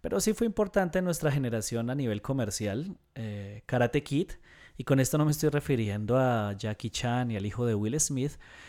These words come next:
sino a la primera versión con el, nuestro, nuestro karateca famoso, ya se me olvidó el nombre en este momento,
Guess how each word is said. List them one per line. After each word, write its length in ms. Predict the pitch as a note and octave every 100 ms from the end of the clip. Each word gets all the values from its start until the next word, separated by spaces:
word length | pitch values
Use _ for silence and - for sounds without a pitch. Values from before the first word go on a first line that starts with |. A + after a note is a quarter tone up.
| -
sino 640 | - - F3+ G#3+ D#3 D#3+ - -
a 140 | A2+
la 200 | A2 A2
primera 600 | - A2 G#2 G#2+ A2+ A#2
versión 560 | A#2 A2 G2+ - E2 E2 -
con 240 | F#2 F#2
el, 300 | D#2+ A#1+ - _ _ _ _ _ _
nuestro, 360 | G#2+ G2+ - G#2+
nuestro 340 | A2 - A2+
karateca 840 | - G2+ F2+ B2 B2 C#3+ C#3 C3+ -
famoso, 480 | A2 G#2 A2 - B2+
ya 180 | G#2
se 140 | G#2+ G#2+
me 80 | F#2+
olvidó 320 | F2+ F#2 F2+
el 80 | F#2+
nombre 280 | G2 F#2+
en 60 | G2
este 240 | G2 -
momento, 600 | G#2 F#2+ G2+ A2 A#2+ B2